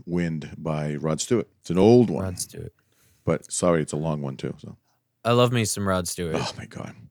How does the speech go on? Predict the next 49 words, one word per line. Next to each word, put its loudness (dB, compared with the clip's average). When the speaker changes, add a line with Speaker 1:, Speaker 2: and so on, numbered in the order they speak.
Speaker 2:
I -4
Speaker 1:
This 4
Speaker 2:
really 4
Speaker 1:
is -2
Speaker 2:
do. -4
I -4
don't, -2
where 4
is 0
your, -2
all 8
right, 6
yeah, 8
so 4
w-, 2
which 4
one 6
do 4
you 8
wanna 8
do? 2
What 4
do 6
you 4
wanna 2
do 2
Speaker 1:
When -2
I 4
wake -2
Speaker 2:
first? -2
Speaker 1:
up, -4
well, -4
I -4
know -6
I'm -4
gonna 2
be, -6
um, 2
yours 2
is -10
gonna 0
be -2
more 0
fun, 2
so -2
let's 0
do 0
mine 4
first. -4